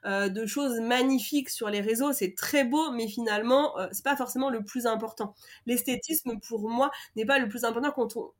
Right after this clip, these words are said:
on partage une activité avec son enfant. Ça, c'est vraiment important. Donc, quelques activités chouettes. Alors, alors, on va essayer de faire de façon chronologique, chose avec laquelle j'ai énormément de mal, parce que, tu vois, j'ai des idées pour les plus grands déjà. Donc, je vais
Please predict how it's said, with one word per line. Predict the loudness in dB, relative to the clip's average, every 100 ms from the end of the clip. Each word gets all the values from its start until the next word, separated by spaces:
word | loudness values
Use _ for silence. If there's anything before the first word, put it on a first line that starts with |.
| -4
on | -2 0
partage | 0 0 0 2 4 4 0
une | -2 -4
activité | -4 -8 -4 -2
avec | -2 -4
son | -6 -4
enfant. | -4 -6 -12 _ _ _ _ _ _ _ -20 -8
Ça, | -6
c'est | -2
vraiment | 0 2
important. | 2 0 -6 -12 -16 -6
Donc, | -4 -4 -2
quelques | 2 2 4 2 2
activités | 0 -2 2 2 2 -2
chouettes. | -2 -4 0 2 2 -2 -8 -12 2
Alors, | 2 2 -4
alors, | -4 -4 -2
on | 2
va |
essayer | 2 2
de | 2
faire | 2
de | 2 2
façon | 0 0
chronologique, | 0 4 4 2 -4 -10
chose | -4 -4 -2 -2
avec | -2
laquelle | -2 -2 -2
j'ai | -4 -6 -2
énormément | 2 2 2 2 2
de | 2
mal, | 2 2
parce | 0
que, | -2
tu | -2
vois, |
j'ai | 0
des | -2 -4
idées | -6
pour | -4
les | -6
plus | -6
grands | -8 -6
déjà. | -4 -4
Donc, | -6 -10 _ -4
je | 0
vais | 4